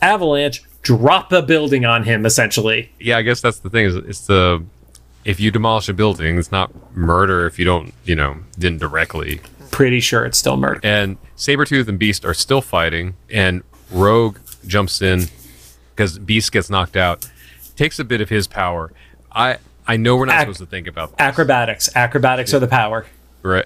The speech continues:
Speaker 2: Oh, yeah, okay, there you go.
Speaker 1: Yep.
Speaker 2: So, oh, so that maybe answers a little bit more of our question with the Cerebro thing with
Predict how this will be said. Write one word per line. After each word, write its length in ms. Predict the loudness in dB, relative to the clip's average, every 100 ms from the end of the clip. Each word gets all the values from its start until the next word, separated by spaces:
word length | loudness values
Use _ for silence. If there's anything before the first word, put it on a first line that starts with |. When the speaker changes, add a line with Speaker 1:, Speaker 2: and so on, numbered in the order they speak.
| 2
Speaker 2:
Oh, 100 | 0
yeah, 200 | 0 0
okay, 240 | 0 2
there 160 | 2 2
you 80 | 2
go. 300 | 2 0 0
Speaker 1:
Yep. 140 | 2 2
Speaker 2:
So, 100 | -2 -20 -16
oh, 200 | -14 -10
so 200 | -8 -4
that 220 | -2 -2
maybe 220 | -4 -4
answers 200 | -4 -2 -2
a 40 |
little 120 | -2
bit 100 | 0
more 100 | 2
of 60 | 2
our 60 | 2
question 280 | 0 0
with 100 | -4 -4
the 40 |
Cerebro 460 | 0 2 2 2 0
thing 220 | -2 -2
with 140 | -4